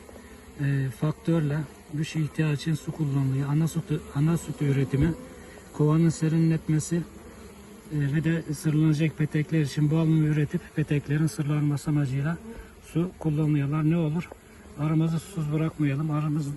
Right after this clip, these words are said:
da bir canlı. Onun da su ihtiyacını gözetelim. Aramıza yakın bir yerde su bulunduralım.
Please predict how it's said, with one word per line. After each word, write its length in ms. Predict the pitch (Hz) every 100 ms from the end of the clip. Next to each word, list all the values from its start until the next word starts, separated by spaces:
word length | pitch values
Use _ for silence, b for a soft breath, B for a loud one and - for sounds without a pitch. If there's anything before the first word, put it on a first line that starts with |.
| 160 165 - -
da 140 | 147
bir 80 | 147
canlı. 420 | 135 147 143 160 - B B B B -
Onun 200 | 147 165
da 100 | 165
su 180 | - 156
ihtiyacını 720 | 139 151 151 143 143 160 165
gözetelim. 720 | 160 151 156 156 151 139 151
Aramıza 420 | 151 156 160 147 156
yakın 400 | 156 - 156 151
bir 60 |
yerde 300 | 151 147 143
su 180 | - 151
bulunduralım. 560 | 151 143 131 127 135